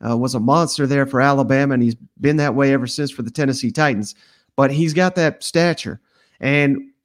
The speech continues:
with Josh Heupel's offense, uh, you know, they're gonna run hurry up. They're gonna, they're just gonna push the bu-, when they get a big play, they're just gonna run right to the line of scrimmage. They don't take any time off the play clock and snap that ball. So imagine,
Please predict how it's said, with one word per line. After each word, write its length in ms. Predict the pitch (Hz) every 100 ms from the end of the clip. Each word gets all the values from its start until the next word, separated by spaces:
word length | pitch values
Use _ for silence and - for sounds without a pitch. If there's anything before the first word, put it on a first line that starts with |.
| -
with 180 | 131 120
Josh 300 | 143 170 170
Heupel's 360 | 175 175 147 135
offense, 600 | 160 165 175 170 - - _ _ _ 123
uh, 140 | 131
you 140 | 117
know, 80 | 139
they're 120 | 127
gonna 180 | 135 139
run 220 | 131 127
hurry 340 | 117 151 175 165
up. 140 | 165
They're 120 | 127
gonna, 280 | 131 131 120 120
they're 140 | 127 120
just 240 | 139 -
gonna 340 | 139 120 107 - _ _
push 240 | 160 160 -
the 80 |
bu-, 200 | 117 143 -
when 200 | 139 143
they 160 | 135
get 160 | 147 175
a 40 |
big 220 | 123 165
play, 220 | 156 175 135
they're 100 | 131
just 180 | 135
gonna 140 | 139 120
run 220 | 127 127
right 340 | 113 135 160
to 80 | 160
the 100 | 143
line 220 | 139 147
of 80 | 139
scrimmage. 500 | - 147 131 131 120 _ _
They 80 | 131
don't 160 | 135 135
take 200 | 131 123
any 220 | 151 165
time 280 | 160 147 143
off 160 | 139
the 60 | 135
play 240 | - 139 135 _ _
clock 380 | - 131 127 - _ -
and 140 | 117
snap 320 | 117 143 147 143
that 220 | 131 123
ball. 360 | 139 117 117 - _ -
So 180 | 143
imagine, 600 | 139 160 190 151 143 127